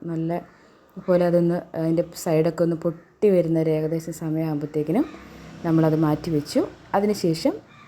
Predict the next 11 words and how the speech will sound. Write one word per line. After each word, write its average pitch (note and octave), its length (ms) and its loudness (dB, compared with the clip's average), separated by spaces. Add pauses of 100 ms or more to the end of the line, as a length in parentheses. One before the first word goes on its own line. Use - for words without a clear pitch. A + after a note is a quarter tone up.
(200)
ഒരു B3 240 4
കഷ്ണം G3 380 -4 (460)
ശർക്കരയും E3 760 0 (180)
അതോടൊപ്പം F#3 760 2
തന്നെ D#3+ 300 -2 (640)
നമ്മൾ F3 340 -2 (380)
ഒരു F#3+ 220 0 (240)
പിടി F3 340 -2 (680)
പനങ്കൽക്കണ്ടമാണ് G#3+ 840 4
എടുത്തിരിക്കുന്നത് D3+ 440 -4
കേട്ടോ. D#3 280 -6